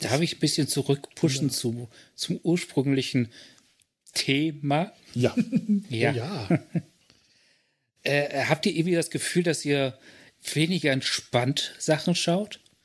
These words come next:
Speaker 1: Also, dass da so, so im Hintergrund die ganze Zeit sowas mitläuft im Kopf, dass da, versteht ihr, was ich meine?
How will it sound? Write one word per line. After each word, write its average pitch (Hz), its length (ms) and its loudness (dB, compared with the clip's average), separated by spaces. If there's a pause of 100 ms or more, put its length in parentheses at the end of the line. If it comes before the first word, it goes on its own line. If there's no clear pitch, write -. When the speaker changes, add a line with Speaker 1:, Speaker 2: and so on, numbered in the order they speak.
(420)
Speaker 1:
Also, 131 180 2
dass 147 180 0
da 143 300 -2
so, 151 220 2
so 147 180 0
im 143 80 2
Hintergrund 151 440 0
die 143 60 0
ganze 147 220 0
Zeit 143 160 -2
sowas 139 260 2
mitläuft 160 460 0
im 151 160 0
Kopf, - 420 -4
dass 135 240 0
da, 131 340 0 (1000)
versteht - 300 0
ihr, 190 40 -2
was 180 120 0
ich 185 80 0
meine? 160 400 -2